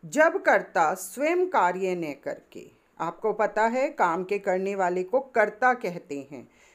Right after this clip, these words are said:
लेकिन प्रेरणार्थक क्रिया में कर्ता स्वयं कार्य न करके किसी अन्य को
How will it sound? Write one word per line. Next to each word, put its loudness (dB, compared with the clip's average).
लेकिन 0
प्रेरणार्थक -2
क्रिया -2
में -6
कर्ता 2
स्वयं -2
कार्य 0
न -4
करके -6
किसी -4
अन्य 2
को 4